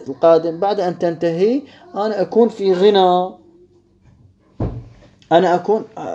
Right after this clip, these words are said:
هذه، هذه المائة زادت عندي، إذا زادت عندي يجب تخميسها، إذا صرفتها في أثناء السنة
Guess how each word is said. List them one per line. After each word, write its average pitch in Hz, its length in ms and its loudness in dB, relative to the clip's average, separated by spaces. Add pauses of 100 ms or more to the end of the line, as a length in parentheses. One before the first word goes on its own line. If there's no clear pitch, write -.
(140)
هذه، 190 360 2
هذه 175 200 0
المائة 185 460 -2 (260)
زادت 202 500 2
عندي، 180 420 -4
إذا 170 240 2
زادت 196 380 -2
عندي 247 220 2
يجب 160 200 0
تخميسها، 147 320 -8
إذا 139 300 2
صرفتها 156 680 0
في 147 240 -4
أثناء 135 320 -4
السنة 180 420 -8